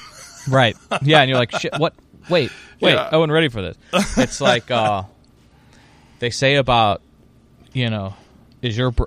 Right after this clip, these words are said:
Speaker 1: is, is the, the breakfast, right? It's, you're in, you're either involved or committed. Okay,
Speaker 2: Yeah.
Speaker 1: so th-, the chicken is involved when you're having eggs,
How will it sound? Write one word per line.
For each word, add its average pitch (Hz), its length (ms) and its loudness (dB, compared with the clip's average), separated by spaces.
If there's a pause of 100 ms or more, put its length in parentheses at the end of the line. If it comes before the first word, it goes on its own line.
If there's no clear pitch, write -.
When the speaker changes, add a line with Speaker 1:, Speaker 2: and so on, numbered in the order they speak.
(100)
Speaker 1:
is, 113 300 -2
is 110 340 -6 (680)
the, 104 120 -6
the 104 80 -8
breakfast, 117 640 -4
right? 101 200 -2
It's, - 300 -10 (720)
you're 104 260 -4
in, 95 240 -6 (140)
you're 101 200 -8
either 98 220 -4
involved 104 520 -2
or 104 60 -4
committed. 101 560 -6 (220)
Okay, 95 260 -4
Speaker 2:
Yeah. 120 60 -2
Speaker 1:
so 107 140 -4
th-, 82 120 -18 (160)
the 98 120 -10
chicken 101 540 -6
is 92 160 -6
involved 92 600 -4
when 95 100 -6
you're 87 120 -6
having 87 260 -4
eggs, 92 400 -6